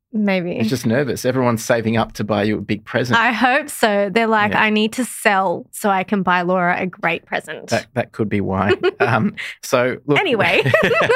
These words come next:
Speaker 2: <laughs> look, at the moment, it's ahead of the market close.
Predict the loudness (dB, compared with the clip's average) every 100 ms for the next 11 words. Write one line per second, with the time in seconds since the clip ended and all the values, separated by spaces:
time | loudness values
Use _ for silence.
0 | 2 0 0 -2 -2 -6 -2 0 2 2
1 | 2 2 2 0 0 0 2 2 2 2
2 | 0 -4 -4 0 0 0 -4 -12